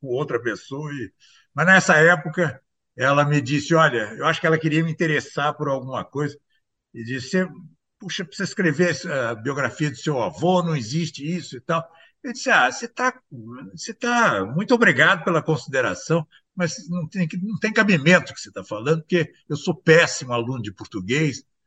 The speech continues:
aluno com notas ruins e tal." Mas aí ela, ela de vez em quando, com a paciência beneditina, de vez em quando ela repetiu isso.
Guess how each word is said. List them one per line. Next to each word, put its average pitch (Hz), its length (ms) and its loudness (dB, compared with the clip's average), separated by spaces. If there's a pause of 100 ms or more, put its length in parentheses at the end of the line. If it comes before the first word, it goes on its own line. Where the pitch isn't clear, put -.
(120)
aluno 143 420 2
com 107 440 -4 (500)
notas 107 420 -2
ruins 131 340 -4
e 98 100 -12
tal." 127 180 -4
Mas 202 160 4
aí 240 160 6
ela, 226 260 4 (480)
ela 180 220 2
de 170 140 0
vez 254 240 4
em 208 120 4
quando, 196 400 2
com 175 100 -2
a 147 40 -2
paciência 170 720 -2
beneditina, 143 720 -8
de 160 100 -6
vez 160 180 -2
em - 40 -20
quando 165 140 -6
ela 165 140 -4
repetiu 156 560 -4
isso. 151 280 -10